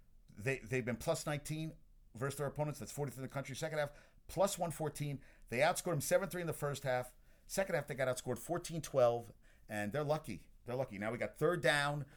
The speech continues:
for Maryland's. Gotta hold them here because, you know, I mean, this is a big third and six. And I don't know if they're doing it. I, I can't stand when they look at the sideline. Drives me crazy. But this is a huge play. And, y-, yeah, they're gonna call timeout now.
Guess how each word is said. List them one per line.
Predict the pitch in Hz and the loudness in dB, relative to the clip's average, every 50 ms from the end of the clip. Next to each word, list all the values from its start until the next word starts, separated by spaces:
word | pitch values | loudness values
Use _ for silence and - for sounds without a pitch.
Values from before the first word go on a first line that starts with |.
| - - - | -20 -20 -14
for | - - 127 127 123 | -2 2 2 4 4
Maryland's. | 113 123 131 151 156 156 156 151 151 147 - | 4 4 4 4 4 4 2 0 -2 -4 -4
Gotta | - 135 127 143 135 | 0 2 2 2 2
hold | 123 147 165 165 | 2 2 2 0
them | 151 135 110 | 0 -2 -2
here | 107 104 98 107 101 | -2 -2 -2 -4 -4
because, | - 120 117 120 117 110 110 107 98 - - - - - - - - - - | -6 -8 -6 -4 -2 -2 -2 -2 -4 -8 -12 -12 -16 -20 -20 -20 -20 -10 -6
you | 113 | -4
know, | 117 113 110 110 104 104 104 | -2 0 0 0 0 -2 -2
I | 113 113 | -4 -4
mean, | 113 120 | -2 -2
this | 131 135 | -4 -2
is | 104 113 | -2 -4
a | - | -2
big | - 151 151 147 | 0 -2 -2 -2
third | - - 156 156 151 | -2 -2 0 0 0
and | 143 - | -2 -4
six. | - - 120 123 - - - - - - - - - - - - - - - - - - - 78 | -4 -4 -6 -6 -6 -8 -10 -10 -10 -12 -16 -20 -20 -20 -20 -20 -20 -20 -20 -20 -20 -20 -16 -14
And | 90 92 - | -14 -12 -8
I | 98 113 | -6 -6
don't | 123 | -4
know | 123 113 | -4 -6
if | 98 | -6
they're | - 101 | -8 -8
doing | 87 113 110 107 | -6 -4 -6 -6
it. | 92 - 95 92 85 - - | -6 -8 -10 -12 -12 -12 -10
I, | - 92 104 107 - - | -8 -6 -6 -6 -6 -10
I | - - - - | -14 -14 -14 -14
can't | 95 87 - | -12 -12 -10
stand | - 98 90 | -8 -8 -8
when | 87 82 | -6 -6
they | 78 80 | -6 -6
look | 82 - - - - | -8 -10 -10 -16 -18
at | 78 - | -16 -12
the | 78 | -10
sideline. | - - 73 73 71 65 65 64 | -10 -8 -8 -10 -10 -10 -14 -14
Drives | 65 78 80 76 - | -12 -12 -12 -10 -12
me | 71 69 - | -14 -16 -14
crazy. | 82 76 71 67 69 64 - - - - - - - - | -14 -12 -12 -12 -14 -16 -18 -20 -20 -20 -20 -20 -12 -10
But | 101 92 | -6 -6
this | 170 156 | -4 -2
is | 135 | -2
a | 120 | -2
huge | 92 143 160 165 - - | 0 -2 -2 -2 -6 -6
play. | - 123 117 107 104 117 120 - - - - - - - - | -2 -2 0 0 0 -4 -6 -12 -18 -20 -20 -20 -20 -12 -6
And, | 120 117 117 117 117 - - - - - - - - - - - - | -4 -2 0 -2 -2 -4 -12 -20 -20 -20 -20 -20 -20 -20 -20 -18 -16
y-, | 95 98 - - - - - - - | -16 -16 -16 -18 -20 -20 -20 -16 -14
yeah, | 120 104 120 151 175 - | -10 -4 0 0 0 0
they're | - 113 101 | -2 -4 -4
gonna | 117 113 | -4 -2
call | - 127 120 | -2 -2 -2
timeout | 113 123 123 120 127 127 131 - | -2 -2 -2 0 0 0 -2 -2
now. | 107 92 80 71 | -4 -6 -8 -10